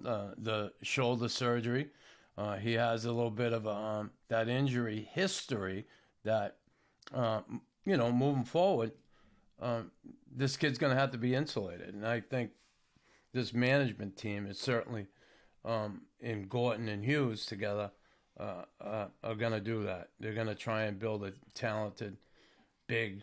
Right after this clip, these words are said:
hockey club that can be standing and still swinging at the end. Kinda like a, um, well, we'll see what Florida's doing this year. You gotta have star players, no question about it, but you need size, you need strength, you need depth, and,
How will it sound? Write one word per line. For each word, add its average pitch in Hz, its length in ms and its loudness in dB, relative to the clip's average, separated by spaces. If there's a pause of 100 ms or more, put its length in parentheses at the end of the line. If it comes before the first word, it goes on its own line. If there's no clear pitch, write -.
(160)
hockey 104 380 -2
club 101 320 -2
that 104 180 0
can 110 140 -4
be 101 120 -4
standing 113 800 0
and 113 160 -4
still 113 280 0
swinging 120 480 2
at 95 180 -2
the 107 140 -2
end. 95 320 -2 (500)
Kinda 240 240 4
like 151 240 6
a, 113 140 2 (500)
um, 110 380 0
well, 117 240 4
we'll 117 120 0
see 127 160 0
what 110 200 0
Florida's 120 480 2
doing 95 260 -6
this 95 240 -8
year. 92 160 -8 (380)
You 175 100 -2
gotta 196 200 6
have 147 200 6
star 117 240 2
players, 117 360 2
no 110 120 0
question 110 380 -4
about 107 220 0
it, 104 200 -4
but 110 160 -4
you 123 140 0
need 117 240 2
size, 113 560 2
you 107 100 -6
need 104 240 -4
strength, 113 480 -2 (360)
you 113 160 0
need 104 300 -2
depth, 120 520 0 (560)
and, 104 560 0